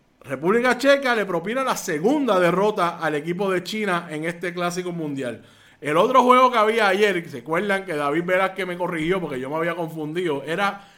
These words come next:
Cuba contra Panamá. El tercer juego de Cuba. Cuba había perdido, había perdido los primeros dos juegos del Clásico. Finalmente libró la coca, derrotando a Panamá trece carreras a cuatro.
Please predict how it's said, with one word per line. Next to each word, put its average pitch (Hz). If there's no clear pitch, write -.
Cuba 277
contra 185
Panamá. 165
El 185
tercer 208
juego 254
de 208
Cuba. 202
Cuba 254
había 247
perdido, 240
había 185
perdido 226
los 196
primeros 190
dos 196
juegos 190
del 165
Clásico. 165
Finalmente 214
libró 180
la 190
coca, 175
derrotando 160
a 202
Panamá 190
trece 214
carreras 185
a 170
cuatro. 185